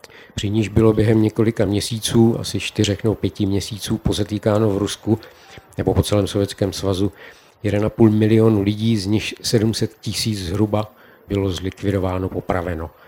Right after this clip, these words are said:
Tohleto věčné hledání vnitřního nepřítele,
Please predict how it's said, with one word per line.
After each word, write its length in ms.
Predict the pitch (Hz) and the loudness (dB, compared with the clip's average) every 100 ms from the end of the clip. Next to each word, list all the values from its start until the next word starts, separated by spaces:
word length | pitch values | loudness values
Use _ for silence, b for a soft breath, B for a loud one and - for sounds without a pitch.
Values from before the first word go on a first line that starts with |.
| B B | B B
Tohleto 460 | 107 104 110 123 - | -4 -4 0 0 0
věčné 560 | 104 117 - 120 127 | -4 -4 -2 0 2
hledání 800 | 110 104 113 120 117 123 123 135 | 0 -4 -4 -2 0 0 2 0
vnitřního 720 | 104 90 123 123 - 131 131 120 | -2 -2 -2 -2 -4 -2 0 -2
nepřítele, 680 | 101 - 107 - 104 113 | -4 -8 -8 -4 -2 -2